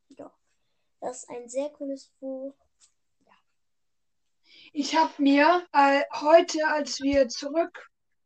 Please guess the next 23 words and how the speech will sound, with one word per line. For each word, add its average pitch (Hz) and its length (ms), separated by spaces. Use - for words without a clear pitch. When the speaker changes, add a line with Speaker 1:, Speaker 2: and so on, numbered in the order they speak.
Speaker 2:
vom, 247 240
aus 254 140
dem 240 220
Urlaub 330 340
gefahren 233 460
sind, 277 420
Speaker 1:
Mhm. 254 280
Speaker 2:
das 277 160
ist - 80
jetzt 277 200
auch 381 240
keine 262 320
Werbung, 277 500
mein 262 280
erstes, 320 800
also 269 220
den 262 140
ersten 302 420
Band 302 300
von 277 180
Naruto 247 500
geholt. 220 600
Speaker 1:
Naruto. 294 1300